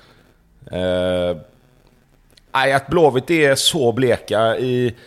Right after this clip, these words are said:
i en sån match mot ett lag som kommer utan självförtroende till Gamla Ullevi, eh, med hela arenan bakom sig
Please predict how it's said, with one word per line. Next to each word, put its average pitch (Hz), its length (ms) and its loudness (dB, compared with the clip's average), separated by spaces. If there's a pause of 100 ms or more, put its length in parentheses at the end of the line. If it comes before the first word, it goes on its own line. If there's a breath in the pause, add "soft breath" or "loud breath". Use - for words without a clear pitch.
(880 loud breath)
i 156 120 4
en 165 80 4
sån 175 340 2
match 160 340 2
mot 156 200 -2
ett 143 140 -2
lag 143 340 4
som 147 120 0
kommer 123 420 -2
utan 117 280 -2
självförtroende 101 800 -2
till 117 140 -6
Gamla 110 280 0
Ullevi, 104 460 0 (340 loud breath)
eh, 101 560 -2 (220)
med 110 220 -4
hela 117 340 0
arenan 101 840 -2
bakom 92 400 0
sig 98 460 -4